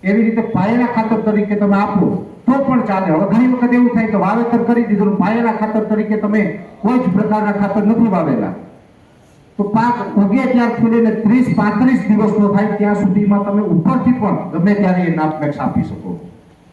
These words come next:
અને એ સો ટકા ઓર્ગેનિક છે. કદાચ તમારો પાક ઉગી ગયો હોય, પાંદ ઉપર પડશે ને તો પણ પાંદમાં દાજ નહીં પડે, પાન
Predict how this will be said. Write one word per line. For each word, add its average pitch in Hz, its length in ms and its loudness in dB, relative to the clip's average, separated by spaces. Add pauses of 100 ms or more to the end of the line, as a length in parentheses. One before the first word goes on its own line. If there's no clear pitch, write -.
(1300)
અને 196 160 2
એ 226 60 4
સો 247 260 2
ટકા 233 320 -2 (520)
ઓર્ગેનિક 226 540 0
છે. 208 160 2
કદાચ 202 300 0
તમારો 208 340 0
પાક 202 220 0
ઉગી 196 260 4
ગયો 226 140 2
હોય, 190 260 0
પાંદ 226 300 0
ઉપર - 260 2
પડશે 226 240 2
ને 226 140 2
તો 214 60 2 (100)
પણ - 180 0
પાંદમાં 196 440 0
દાજ 190 260 0
નહીં 214 260 2
પડે, 165 240 0
પાન 185 160 0